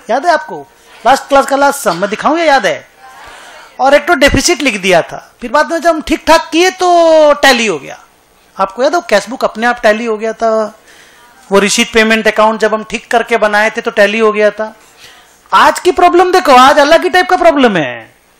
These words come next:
Problem समझो कि रिसीट payment account बनाया हुआ है, tally किया हुआ है, और opening और closing balances जो है passbook से लिया हुआ है।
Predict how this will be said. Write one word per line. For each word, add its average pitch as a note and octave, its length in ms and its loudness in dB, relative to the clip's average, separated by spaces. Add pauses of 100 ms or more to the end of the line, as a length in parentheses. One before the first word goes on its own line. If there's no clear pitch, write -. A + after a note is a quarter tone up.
(840)
Problem C4+ 380 2
समझो C#4+ 460 2 (1200)
कि B3 100 0
रिसीट C4+ 440 0
payment D4 360 0
account D4+ 320 2
बनाया B3+ 340 4
हुआ B3+ 280 2
है, - 180 -8 (1500)
tally A#3+ 380 4
किया C4+ 280 4
हुआ G#3+ 300 2
है, - 180 -14 (1500)
और A3+ 240 -4
opening B3+ 520 0
और E4+ 100 4
closing C4 480 2
balances C4 520 0
जो B3+ 160 2
है F#3+ 400 2 (1120)
passbook C#4+ 540 0
से F4 160 0
लिया E4 280 4
हुआ A#3 240 -2
है। - 180 -14